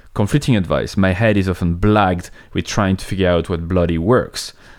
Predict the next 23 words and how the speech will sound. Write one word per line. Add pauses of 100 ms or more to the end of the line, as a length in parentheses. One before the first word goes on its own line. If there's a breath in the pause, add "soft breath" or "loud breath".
The
lack
of
true
craft
in
storytelling. (140)
When
it
comes
to
creating
funny
marketing
campaigns, (240 soft breath)
most
of
it
is
just
lame
and
corny.